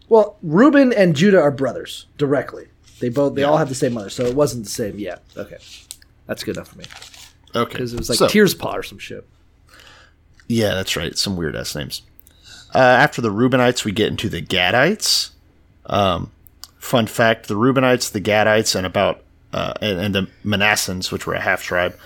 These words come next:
Speaker 2: had a bunch of military service guys. That was kinda their job. Uh, they waged war against a bunch of people we've never heard of. Um, I don't know. There's nothing really interesting about Gadites. We
Speaker 1: Well,
Speaker 2: didn't talk
Speaker 1: Reuben,
Speaker 2: about them.
Speaker 1: Gad, and the East tribe of Manasseh were the ones that,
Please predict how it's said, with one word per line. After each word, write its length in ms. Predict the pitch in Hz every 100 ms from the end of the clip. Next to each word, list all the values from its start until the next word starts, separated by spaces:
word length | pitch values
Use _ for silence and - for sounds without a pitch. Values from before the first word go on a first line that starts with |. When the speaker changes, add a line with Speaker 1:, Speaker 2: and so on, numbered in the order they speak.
| - -
Speaker 2:
had 160 | 104 98
a 40 |
bunch 220 | 95 95
of 60 | 98
military 440 | 131 127 139 131
service 320 | 120 127 113 -
guys. 320 | 113 113 110
That 100 | 90
was 100 | 85
kinda 200 | - 92
their 160 | 92 104
job. 360 | 113 113 113 117 _ _ _ -
Uh, 220 | 87 85
they 180 | 82 98
waged 360 | 92 95 92 -
war 300 | 90 98 95
against 300 | 92 98 -
a 40 |
bunch 200 | 92 107
of 60 | 101
people 240 | 113 104 95
we've 160 | 95
never 220 | 98 95
heard 220 | 92 113 113
of. 300 | 110 110 - _ - - -
Um, 460 | - 87 90 92 95 _ _ _ _ _
I 60 | -
don't 120 | 110
know. 140 | 92 107 -
There's 160 | - 104
nothing 200 | 123 117
really 180 | 110 107
interesting 360 | 107 110 - 101
about 240 | 104 95
Gadites. 640 | 95 104 95 98 - - - -
We 60 | 185
Speaker 1:
Well, 80 | 190
Speaker 2:
didn't 140 | 196
talk 140 | 269 381
Speaker 1:
Reuben, 120 | 359
Speaker 2:
about 140 | 302 180
them. 80 |
Speaker 1:
Gad, 280 | 220 226 214
and 360 | 170 170 151 135
the 300 | 139 135 127 -
East 360 | 185 170 -
tribe 340 | - 127 101 101
of 100 | 98
Manasseh 520 | 104 95 - 90 85 -
were 120 | 127
the 80 | 131
ones 360 | 139 156 143
that, 260 | 143 127 -